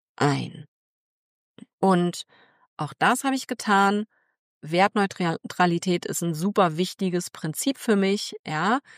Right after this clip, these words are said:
Ähm, kommt auch, hat ja auch viel mit dem, mit dem yogischen Nicht-Anhaften zu tun, nicht zu bewerten, nicht zu, nicht anzuhaften, nicht einzuordnen,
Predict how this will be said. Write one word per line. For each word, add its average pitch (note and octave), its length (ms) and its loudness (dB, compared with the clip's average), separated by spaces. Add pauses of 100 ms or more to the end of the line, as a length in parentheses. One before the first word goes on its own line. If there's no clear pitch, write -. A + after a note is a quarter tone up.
(460)
Ähm, E3+ 720 2 (1000)
kommt G#3+ 380 2
auch, F3 240 4 (320)
hat G3 200 -2
ja F#3 120 4
auch F3 100 -2
viel A#3+ 420 2
mit G3+ 240 0
dem, F3+ 340 -2
mit F3 140 -4
dem F3+ 140 0
yogischen G3 920 0 (280)
Nicht-Anhaften A3+ 1200 0
zu - 180 -4
tun, G#3+ 580 0
nicht G3+ 340 -2
zu A#3+ 140 -4
bewerten, F#3+ 720 0 (300)
nicht G3 440 0
zu, G#3 340 0 (240)
nicht F#3 220 -4
anzuhaften, G3+ 680 0
nicht F3 200 -6 (100)
einzuordnen, G3+ 1040 2